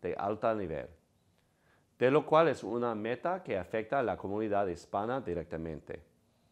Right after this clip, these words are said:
Hoy día, la tasa de graduación de estudiantes hispanos de las escuelas secundarias y universidades se encuentran detrás de otros coloradenses todavía.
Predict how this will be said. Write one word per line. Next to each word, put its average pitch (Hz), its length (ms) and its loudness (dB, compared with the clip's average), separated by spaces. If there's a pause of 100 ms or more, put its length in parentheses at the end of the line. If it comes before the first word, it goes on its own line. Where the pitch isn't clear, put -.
(440)
Hoy 139 220 6
día, 156 400 2 (260)
la 104 140 -2
tasa 135 300 2
de 127 100 0
graduación 104 720 0
de 110 140 0
estudiantes 104 720 -4
hispanos 98 760 -6
de 90 120 -6
las 85 200 -6
escuelas 95 560 -4
secundarias 85 880 -6
y 82 60 -10
universidades 82 1120 -6 (280)
se 104 180 -4
encuentran 101 480 -4
detrás 87 760 -6 (280)
de 90 100 -2
otros 87 500 -4 (260)
coloradenses 82 1120 -4
todavía. 71 560 -8